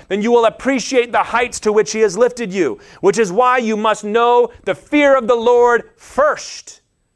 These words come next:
because our God is a consuming fire. So as we bring it to a close, let me ask you, how must you be further consecrated? I hope you're saved. I hope you've put your faith in Jesus,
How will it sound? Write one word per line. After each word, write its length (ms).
because 220
our 120
God 320
is 120
a 60
consuming 580
fire. 500
So 160
as 100
we 60
bring 220
it 80
to 120
a 80
close, 400
let 100
me 140
ask 320
you, 220
how 300
must 360
you 340
be 140
further 440
consecrated? 840
I 60
hope 260
you're 160
saved. 480
I 120
hope 260
you've 160
put 160
your 100
faith 300
in 140
Jesus, 440